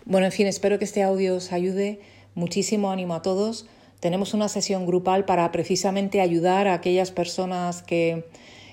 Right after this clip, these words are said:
que, que, bueno, que pudieran necesitarlo debido a la situación actual. Eh, no quiero mencionar palabras <laughs> sobre lo que vamos a hacer en esa sesión porque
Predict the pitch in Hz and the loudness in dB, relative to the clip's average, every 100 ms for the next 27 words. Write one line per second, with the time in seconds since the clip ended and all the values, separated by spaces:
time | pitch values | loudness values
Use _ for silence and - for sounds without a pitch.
0 | - - 170 165 160 160 156 - - - | -8 0 4 4 4 4 2 -2 -8 -2
1 | 165 202 247 - _ - 175 170 185 214 | 0 0 -4 -14 _ 0 4 8 8 6
2 | 202 185 - 170 180 180 170 170 180 175 | 4 0 -2 2 4 4 4 4 4 4
3 | 165 - 170 151 185 170 - 175 180 226 | 2 -2 -2 -2 -2 -4 -4 0 2 0
4 | - - - - - 170 165 165 160 156 | -4 -16 -20 -20 -12 -8 -6 -4 -4 -6
5 | 165 - 175 170 202 196 185 185 180 175 | -8 -4 -2 2 4 4 0 -2 -4 0
6 | 175 180 175 165 165 - - 185 220 208 | 2 4 4 0 -2 -6 -10 -8 -6 -8
7 | - - - - 175 165 165 170 165 180 | -12 -20 -18 -4 0 4 4 4 2 0
8 | 175 175 175 165 165 160 156 151 180 180 | -4 -2 -2 -2 -4 -6 -8 -4 -4 -2
9 | 175 165 160 156 151 | -4 -4 -4 -4 -4